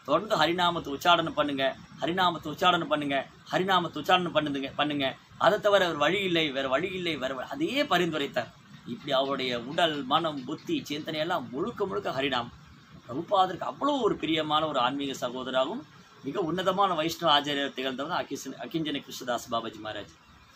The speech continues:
So, இந்த மாதிரி பிரபுபாதருடைய ஆன்மீக சகோதரர்கள், பிரபுபாடி சீடர்கள், இவங்க எல்லாருமே வந்து மிக உன்னதமான பக்தர்கள். பகவத்கீதையில வந்து இங்க இந்த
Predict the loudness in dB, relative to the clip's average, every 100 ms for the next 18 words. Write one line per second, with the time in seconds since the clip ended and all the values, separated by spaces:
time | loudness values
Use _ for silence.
0 | -20 -12 0 2 4 4 4 2 -2 -2
1 | -2 0 2 4 4 4 2 2 4 6
2 | 6 6 2 2 0 0 2 2 2 0
3 | 0 0 2 0 2 2 2 -2 0 0
4 | 2 2 0 -10 -20 -20 -20 -12 -6 -4
5 | 2 6 6 4 -2 -2 -2 -2 -2 -6
6 | -4 -4 -4 -4 0 0 2 0 0 -2
7 | -2 -6 -6 -12 -20 -20 -20 -6 0 2
8 | 2 0 -2 2 4 4 2 -2 -2 -4
9 | -4